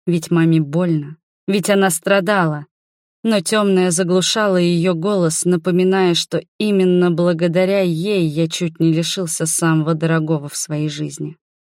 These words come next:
Когда она сделала гадость, то не думала обо мне. Ей было плевать. Плевать на то, что потом я буду сходить с ума, умирая от душевных адских мук,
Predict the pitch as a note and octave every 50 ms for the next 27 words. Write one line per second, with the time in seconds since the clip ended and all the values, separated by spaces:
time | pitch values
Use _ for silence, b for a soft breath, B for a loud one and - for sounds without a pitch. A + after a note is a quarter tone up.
0 | _ _ _ _ _ _ _ - F#3+ F3+ F3 F3 F#3 F#3 F3+ F3+ F3+ F3 F3 D3+
1 | C#3+ D#3+ F#3 F#3 F3+ F3 E3+ E3+ D#3+ D#3 F#3 F#3+ F3 D#3+ D#3+ - - - - F3
2 | E3 E3+ F3 E3 G3 F3+ E3+ D#3 D3 D3 D3 D3 C#3+ C3+ D#3 D#3 D3+ D3+ D3 C#3+
3 | C#3+ C3+ C3+ - _ _ _ - E3 F#3 G3+ F#3+ F3 E3+ F#3 F#3 F3+ E3 E3 F#3+
4 | F#3+ F#3+ F#3 E3+ E3 C#3+ C#3+ - - _ _ _ _ _ _ _ - G#3 G#3 G#3
5 | A3 G#3+ - - F3 E3 D#3+ G3 F3+ - - F3+ D#3+ F3+ F3+ D#3 G3+ G3 F#3+ E3+
6 | E3+ D#3 F#3 E3+ F3 E3+ - - F#3 F3+ F3 F#3 E3 - - - G3 F#3+ F#3 F#3+
7 | G3 F#3+ F3+ F3+ F3+ F3+ F3+ F3 F#3 F#3+ F#3 E3+ - - F3+ F3+ E3 D#3+ F#3+ F#3
8 | - - - G3+ F#3 E3 F3 E3+ D#3+ E3 - _ - F#3+ F#3 - - - G3+ F#3+
9 | - - G3+ G3 F#3+ F3+ D#3+ -